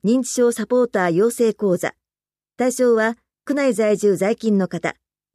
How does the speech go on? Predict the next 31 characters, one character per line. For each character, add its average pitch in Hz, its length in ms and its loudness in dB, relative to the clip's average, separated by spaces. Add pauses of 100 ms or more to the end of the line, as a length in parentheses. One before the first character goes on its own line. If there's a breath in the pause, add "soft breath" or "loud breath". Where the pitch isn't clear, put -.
(220)
開 247 180 0
催 254 200 0
日 190 120 -2
は 180 200 -2 (320)
九 269 100 -4
月 269 260 -2
二 262 140 0
十 214 220 2
五 247 120 0
日 233 220 0
土 196 120 2
曜 233 260 4
日 170 220 -4 (360)
午 254 160 2
後 226 100 2
二 233 180 2
時 214 80 -10
か 185 140 -2
ら 170 160 -4
三 233 260 0
時 226 100 -2
半 208 220 0
ま 170 100 0
で。 156 160 -4 (760)
オ 233 100 2
ン 269 80 0
ラ 262 100 0
イ 262 80 2
ン 240 60 0
開 233 220 -2
催、 156 280 -2